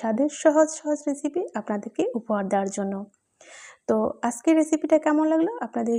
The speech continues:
সুন্দর একটি মতামতের মাধ্যমে জানিয়ে দেবেন। অবশ্যই আমার সাথে ছিলেন, এর জন্য অসংখ্য ধন্যবাদ। আজ তাহলে এখানেই বিদায় নিচ্ছি। দেখা হবে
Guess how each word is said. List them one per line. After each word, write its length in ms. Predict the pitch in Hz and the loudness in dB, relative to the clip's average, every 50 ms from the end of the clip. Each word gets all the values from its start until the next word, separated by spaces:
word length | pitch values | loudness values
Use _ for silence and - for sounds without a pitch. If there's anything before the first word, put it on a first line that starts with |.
| 233 - | -4 -2
সুন্দর 320 | - 262 277 285 302 330 320 277 214 | 0 2 2 4 4 4 4 4 0
একটি 160 | - - 220 214 208 | -2 -4 -4 -4 -4
মতামতের 460 | 202 202 - 214 214 214 - 247 240 233 | -4 -4 -4 -4 -4 -2 -2 0 0 0
মাধ্যমে 300 | 233 214 220 277 294 427 508 415 277 240 | 0 0 0 0 0 2 4 2 2 2
জানিয়ে 260 | 220 196 196 196 196 196 | 2 -2 -2 -4 -4 -4
দেবেন। 220 | 196 196 202 196 208 - _ _ _ _ _ _ _ _ _ - 220 | -4 -6 -6 -8 -10 -14 _ _ _ _ _ _ _ _ _ -2 -2
অবশ্যই 360 | 208 202 202 196 - - 302 370 311 | 0 0 -2 -4 -2 -2 0 2 2
আমার 160 | 277 285 277 285 | 2 2 0 2
সাথে 180 | - 294 294 302 277 | 0 0 0 0 -4
ছিলেন, 180 | - 302 349 440 - 480 | -2 -2 -4 -4 -4 -6
এর 60 | 220 202 | -6 -4
জন্য 140 | - 208 208 - - 208 | -4 -4 -4 -4 -2 -2
অসংখ্য 380 | 214 214 - - 247 254 - 370 381 - | -2 -2 -2 -2 -2 0 0 -2 -2 -2
ধন্যবাদ। 400 | 226 196 185 190 202 196 202 202 - _ _ - - _ - - - - - _ _ - 220 | -4 -4 -4 -2 -2 -4 -4 -6 -10 _ _ -20 -20 _ -20 -20 -20 -20 -20 _ _ -12 -10
আজ 100 | 202 190 - - | -10 -10 -6 -6
তাহলে 240 | 220 214 214 226 285 392 381 - 240 | -6 -4 0 0 0 0 2 0 0
এখানেই 320 | 240 - 269 262 277 277 262 | 0 2 2 4 4 4 4
বিদায় 200 | 277 262 294 285 277 | 2 2 2 4 4
নিচ্ছি। 280 | 285 277 277 - - 440 571 - - _ _ - 226 233 | 2 2 0 0 0 0 0 0 -6 _ _ -6 -4 -2
দেখা 220 | 233 226 - 240 233 220 | -2 -2 -4 -4 -2 -2
হবে 220 | 240 233 220 233 | -2 0 2 2